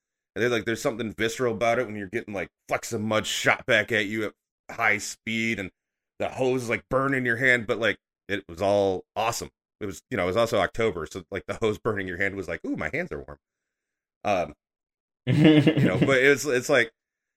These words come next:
Speaker 1: so I can't quite get into the game because I don't feel like there's quite that, like, visceral feeling to using an actual power washer.
Speaker 2: Mm.
Speaker 1: Even though it's like, there's something strange about watching, like, just slowly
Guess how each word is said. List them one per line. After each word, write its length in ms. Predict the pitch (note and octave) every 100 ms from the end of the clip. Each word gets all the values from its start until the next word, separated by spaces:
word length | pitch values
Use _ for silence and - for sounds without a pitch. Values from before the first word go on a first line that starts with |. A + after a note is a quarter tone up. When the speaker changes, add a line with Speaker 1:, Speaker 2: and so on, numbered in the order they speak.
| _
Speaker 1:
so 80 | -
I 60 | C#3+
can't 280 | - F3+ -
quite 360 | - C#3+ C#3+ -
get 140 | C3
into 180 | C#3 B2
the 120 | G#2+
game 280 | F2+ A2 G#2+
because 320 | G2+ G#2 F2 -
I 100 | G2+
don't 280 | G#2+ G#2+ _ -
feel 180 | G#2+
like 180 | G2+ F#2
there's 220 | G2 F2 - _
quite 480 | - - A2+ G#2+ G#2+ -
that, 240 | G2 E2 _
like, 160 | F2 F2+ _ _ _ _
visceral 500 | A2+ - - G2+ F#2 F2+
feeling 340 | G#2 G2+ F2+ E2+
to 120 | G2
using 360 | F2 F#2+ F2+ F#2
an 80 |
actual 340 | F2+ F2 - D#2+
power 260 | F#2 E2+ G2
washer. 440 | G2 A2 B2+ C#3 - -
Speaker 2:
Mm. 300 | G#2 F2+ D#2 _ _ _ _ -
Speaker 1:
Even 220 | C3 B2+
though 200 | A2+ G#2+
it's 360 | F#2+ D2+ F#2+ -
like, 180 | F#2 -
there's 220 | F#2+ F#2
something 380 | - F2 - E2+
strange 360 | - E2+ E2 E2
about 280 | E2 D#2+ -
watching, 480 | - D#2+ - E2+ D#2+ _ _ _
like, 140 | C#2+ C#2+
just 140 | E2+ -
slowly 640 | - E2+ E2+ D#2+ E2 D#2+